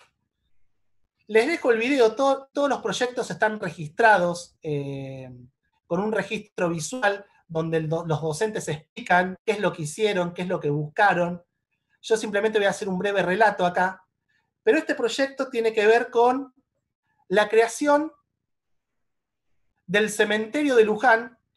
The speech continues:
en Minecraft y Maites. El cementerio, dirá alguno del otro lado. ¿No había otra cosa para crear? Bueno, les cuento.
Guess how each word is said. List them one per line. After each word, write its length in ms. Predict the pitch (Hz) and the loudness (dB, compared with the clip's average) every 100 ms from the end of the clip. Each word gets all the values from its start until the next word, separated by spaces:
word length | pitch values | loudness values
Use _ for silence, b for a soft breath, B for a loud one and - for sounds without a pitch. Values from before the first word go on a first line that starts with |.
| _ _ - | _ _ -4
en 200 | 175 185 | -2 4
Minecraft 420 | 220 220 214 175 | 4 2 -2 -2
y 60 | 170 | -2
Maites. 400 | 156 139 - 151 | -2 -2 -8 -12
El 100 | 135 | -10
cementerio, 880 | - 147 139 143 240 240 170 135 | -8 -8 -8 2 4 4 2 -4
dirá 180 | 135 147 | -6 -4
alguno 400 | 151 185 196 160 | -2 0 0 0
del 120 | 147 | 0
otro 200 | 175 170 190 | -2 0 0
lado. 160 | 156 B B | 0 B B
¿No 140 | 180 220 | 4 6
había 220 | 269 254 | 6 4
otra 260 | 190 165 | 4 2
cosa 300 | 160 208 180 | 2 2 2
para 200 | 151 143 | 2 0
crear? 600 | 143 147 160 170 220 220 B B B | -2 0 2 6 6 4 B B B
Bueno, 220 | 165 156 | 2 4
les 140 | 151 151 | 2 4
cuento. 460 | 202 165 143 131 | 4 4 0 -8